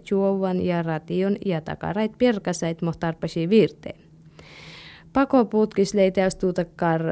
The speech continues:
filtermi nuuraistu ärräämus mirhait ja ruuskit ja käte talle porkestan äimu. Anaris lei vuossarka vastees ja kolmas jonga, mutu motome ulmu leiji orvan puettii tutkaitaan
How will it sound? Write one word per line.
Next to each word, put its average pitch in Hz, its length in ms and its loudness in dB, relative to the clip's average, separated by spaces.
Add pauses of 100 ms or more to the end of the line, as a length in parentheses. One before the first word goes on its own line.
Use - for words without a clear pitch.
(160)
filtermi 151 920 2
nuuraistu 156 520 -2
ärräämus 156 600 -2
mirhait 160 580 -2
ja 156 120 -4
ruuskit 151 560 -4 (120)
ja 147 120 -6
käte 151 360 -6 (100)
talle 202 300 2
porkestan 156 680 -2
äimu. - 440 -2 (880)
Anaris 240 440 2
lei 196 180 4
vuossarka 170 520 0
vastees 175 440 -2
ja 147 80 -2
kolmas 160 460 0
jonga, 151 440 -2
mutu 147 280 -4
motome 175 500 -2
ulmu 180 380 2
leiji 160 380 0
orvan 147 380 -2
puettii 147 460 -6
tutkaitaan 143 840 -6